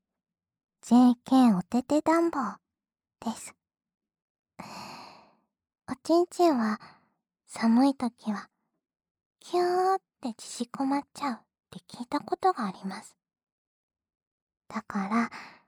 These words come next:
しっかりおててで温まってください。で、動かしますね。しっ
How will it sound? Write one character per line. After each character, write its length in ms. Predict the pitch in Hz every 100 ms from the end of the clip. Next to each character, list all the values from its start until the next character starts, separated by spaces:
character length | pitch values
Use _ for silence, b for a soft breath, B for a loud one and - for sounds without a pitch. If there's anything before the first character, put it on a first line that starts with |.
| B _ _
し 240 | - - -
っ 20 | - _ _ _ _ _
か 180 | - 311
り 160 | 311 285
お 80 | 226
て 200 | 247 247
て 120 | 240
で 120 | 202
温 460 | 190 - 226 269 277
ま 80 | 320
っ 80 |
て 120 | - 370
く 140 | 262
だ 160 | 233 220
さ 220 | 233 240
い。 100 | - _ _ _ _ _ _ _ _ _ _ _ - _ _ _ _ B B B B B B B B _ _ _ _
で、 200 | - 233 - _ _ _ _ _ _ _ _ _ _ - -
動 100 | 262
か 160 | -
し 160 | 277 311
ま 160 | 311 311
す 160 | -
ね。 400 | 226 247 285 - _ _ _ _ _ _ _ _ _ _ _ _ _ _ _ _
し 280 | - -
っ 40 | 269